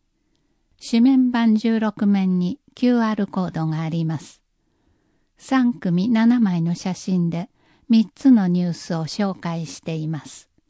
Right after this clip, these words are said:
日付順に。一組目二枚。十一月三日祝日から五日日曜に、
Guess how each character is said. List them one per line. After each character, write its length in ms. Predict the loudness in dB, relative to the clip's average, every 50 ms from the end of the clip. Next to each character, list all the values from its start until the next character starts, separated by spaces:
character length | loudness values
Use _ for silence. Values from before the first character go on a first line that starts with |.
| _ _ _ _ _ _ _ _ _ _ _
日 160 | _ -8 -8 -6
付 340 | -6 -6 -4 -4 -4 -4
順 340 | -4 -4 -4 -2 -2 -2 -2
に。 160 | -2 -4 -6 -8 _ _ _ _ _ _ _ _ _ _ _ _ _ _ _ _ _ _ _ _ _ _ _
一 260 | -20 -6 -2 -2 -2 0
組 360 | 0 2 2 4 4 4 2
目 260 | 2 2 0 0 0 2
二 160 | 4 4 4
枚。 340 | 4 2 0 -2 -4 -6 -8 _ _ _ _ _ _ _ _ _ _ _ _ _ _ _ _ _ _ _ _ -6
十 320 | -2 0 2 4 6 6
一 300 | 4 4 2 0 2 2
月 400 | 4 2 2 0 -2 -2 0 0
三 200 | 2 2 2 0 -2 _ _
日 220 | -6 -4 -4 -4 -6
祝 320 | -10 -10 -6 -4 -4 -2
日 360 | -2 -4 -6 -6 -10 -18 -20 -10
か 180 | -6 -4 -2
ら 220 | -2 -2 -4 -6 -10 _ _ _ _ _ _
五 320 | 0 0 0 0 -6 -16 -6
日 240 | -2 0 2 4 4
日 440 | 4 4 2 0 -2 -2 0 2
曜 340 | 2 2 2 0 -2 -4 -8 -8 -4
に、 300 | -2 0 0 0 -2